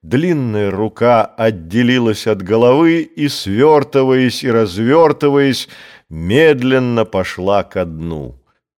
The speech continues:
Каракатица отцепилась от скалы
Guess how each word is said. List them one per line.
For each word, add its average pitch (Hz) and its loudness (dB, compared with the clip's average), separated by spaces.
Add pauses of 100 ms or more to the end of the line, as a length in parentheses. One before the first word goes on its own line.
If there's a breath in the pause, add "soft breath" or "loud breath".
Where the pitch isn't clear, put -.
(580)
Каракатица 131 2
отцепилась 127 -2
от 104 -2
скалы 135 0